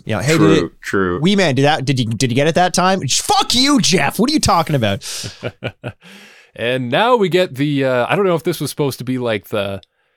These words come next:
Speaker 3: you know how you get, like, um, in a movie, it's like a three,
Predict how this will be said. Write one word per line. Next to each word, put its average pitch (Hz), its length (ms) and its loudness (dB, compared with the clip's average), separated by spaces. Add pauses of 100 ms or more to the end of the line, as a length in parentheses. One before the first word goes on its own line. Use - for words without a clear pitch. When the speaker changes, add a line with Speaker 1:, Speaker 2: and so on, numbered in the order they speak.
(140)
Speaker 3:
you 120 100 -6
know 120 60 -2
how 127 60 -2
you 135 120 -4
get, 135 160 -4
like, 117 180 -4
um, 98 560 -2
in 117 100 -8
a 104 40 -4
movie, 104 640 -2 (500)
it's - 160 -10
like 117 80 -4
a 98 60 -8
three, 135 420 -4